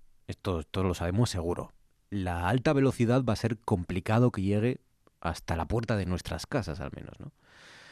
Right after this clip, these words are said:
Pero, eh, sin embargo, eso es lo que piden Foro, P P y Vox en el Ayuntamiento de Gijón. Y, de hecho, es lo que preguntará Martínez Oblanca en el Congreso de los Diputados, ¿no? Lo que le contestará el Gobierno central no lo sabemos,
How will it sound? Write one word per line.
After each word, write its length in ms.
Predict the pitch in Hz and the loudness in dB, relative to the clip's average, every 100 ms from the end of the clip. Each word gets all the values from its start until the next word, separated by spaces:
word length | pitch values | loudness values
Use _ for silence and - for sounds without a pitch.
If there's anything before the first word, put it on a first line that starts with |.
| - - _ - | -20 -20 _ -6
Pero, 400 | 90 95 95 92 | 2 4 4 2
eh, 100 | 90 | 2
sin 220 | - 90 | -2 0
embargo, 240 | 90 117 | 4 4
eso 120 | 135 147 | 4 4
es 60 | |
lo 100 | 143 | 2
que 120 | 131 | 2
piden 340 | 110 120 143 151 | 4 6 6 4
Foro, 300 | - 120 131 | 4 6 6
P 120 | 117 | 4
P 120 | 95 | 4
y 80 | 123 | 4
Vox 240 | 107 131 - | 4 2 -2
en 120 | 87 | -6
el 100 | 82 | -4
Ayuntamiento 540 | 82 87 90 95 87 | -2 0 0 0 0
de 100 | 76 | -2
Gijón. 300 | 78 85 156 - - - - - | -2 -2 -2 -6 -18 -20 -20 -16
Y, 280 | - 107 104 | -6 0 2
de 100 | 95 | 4
hecho, 180 | 98 135 | 4 4
es 80 | 135 | 4
lo 120 | 143 | 4
que 100 | 117 | 2
preguntará 520 | 101 101 98 95 110 | 2 2 2 2 2
Martínez 440 | 110 101 104 104 98 | 4 2 2 0 2
Oblanca 440 | 95 104 117 120 | 0 2 2 0
en 100 | 117 | 0
el 100 | 95 | -2
Congreso 440 | 90 90 90 92 85 | 0 -2 -2 -2 -2
de 80 | 80 | -2
los 140 | 78 | -2
Diputados, 520 | 87 80 - - 64 | -4 -4 -8 -8 -6
¿no? 160 | 101 117 | 0 2
Lo 140 | 98 | 2
que 100 | - | 0
le 140 | 82 85 | -4 -2
contestará 560 | 82 80 82 90 92 | -2 -2 -4 -2 0
el 80 | 120 | 0
Gobierno 380 | 117 120 113 113 | 0 -2 0 -2
central 420 | 110 104 120 127 | -2 0 0 0
no 200 | 113 101 | 2 2
lo 100 | 101 | 2
sabemos, 540 | 104 113 135 123 135 | 2 4 4 4 -2